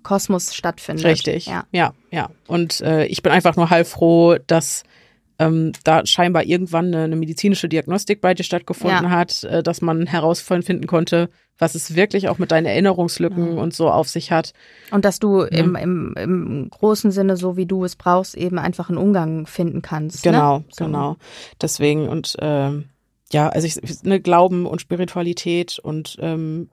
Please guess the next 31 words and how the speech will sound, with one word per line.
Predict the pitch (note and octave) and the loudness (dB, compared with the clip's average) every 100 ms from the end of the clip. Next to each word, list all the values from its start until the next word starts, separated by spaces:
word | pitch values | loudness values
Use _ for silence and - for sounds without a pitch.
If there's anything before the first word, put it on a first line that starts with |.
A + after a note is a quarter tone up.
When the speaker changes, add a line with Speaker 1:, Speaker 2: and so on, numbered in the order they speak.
| _ | _
Speaker 2:
ne, | - G3 F#3+ | -2 0 0
das | F#3 F3 | -2 -8
ist, | - C3+ - | -12 -16 -18
das | - | -8
sind | F#3 | -2
alles | E3 E3+ F#3 | -2 -2 -2
Speaker 1:
Alles | |
Speaker 2:
super | F3 - E3 | -4 0 0
Dinge, | E3+ F3 E3+ E3+ | 2 2 4 2
Speaker 1:
schicki. | F3+ | 2
Speaker 2:
aber | D#3+ E3+ | 2 2
es | E3 | 2
ist | - F3 | -4 -2
halt, | D#3 D#3 _ _ G3+ | -2 -4 _ _ 0
diese | G#3+ | 2
kleine | G#3+ A3 G3+ G3 | 2 4 6 4
Differenzierung | F#3 E3 D#3+ - D#3+ D3+ | 2 -2 -4 -2 -2 -2
Speaker 1:
Ja. | C#3+ | -4
Speaker 2:
ist, | - | -4
glaub | B2 C3 | -4 -4
ich, | - | -4
doch | B2 - | -6 -6
noch | C#3 D3+ | -10 -8
wichtig | D#3+ - D#3 - | -8 -6 -6 -6
und | C#3+ - - - - | -10 -10 -18 -20 -4
deine | - F3 E3+ | 2 2 2
Geschichte | E3+ F3+ - F3+ | -2 -4 0 0
hat | F3 - | 0 -4
so | E3 | -2
wunderbar | E3+ F3 D#3+ E3 | 0 0 2 2
gezeigt, | D#3+ - D#3+ D#3+ - | 0 -2 0 0 -4